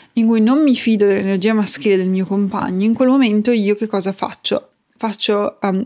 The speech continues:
riferimento, utilizzo la mia energia maschile interna perché non mi sento di poter fide-, di potermi fidare dell'altra persona, ed è il momento in cui iniziamo a litigare. Le nostre, diciamo, litigate finiranno sempre nel momento in cui io mi accorgo che la sua,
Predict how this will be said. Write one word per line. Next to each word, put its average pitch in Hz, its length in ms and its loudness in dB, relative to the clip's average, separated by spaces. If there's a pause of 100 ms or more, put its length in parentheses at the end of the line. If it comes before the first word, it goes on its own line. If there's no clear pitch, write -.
riferimento, 208 800 0
utilizzo 196 440 -2
la 190 120 0
mia 208 380 0
energia 190 360 -4
maschile 190 400 -6
interna 185 460 -4
perché 202 240 -4
non 202 160 0
mi 208 80 0
sento 226 260 0
di 185 100 -2
poter 180 340 -4
fide-, - 300 -4
di - 80 -10
potermi 196 360 -2
fidare - 260 -6
dell'altra - 400 -4
persona, 214 720 -4 (520)
ed 226 120 -2
è 226 100 2
il 208 100 -4
momento 226 320 0
in 226 80 0
cui 208 140 -2
iniziamo 202 320 -2
a - 20 -2
litigare. - 640 -4 (720)
Le 240 180 4
nostre, 226 480 2
diciamo, 214 320 0
litigate 208 480 0
finiranno 208 480 0
sempre 202 400 0
nel 226 80 2
momento 208 320 0
in 208 140 2
cui 208 600 0
io 208 340 2 (400)
mi 208 120 2
accorgo 214 480 2
che 214 80 -2
la 196 120 2
sua, 208 220 0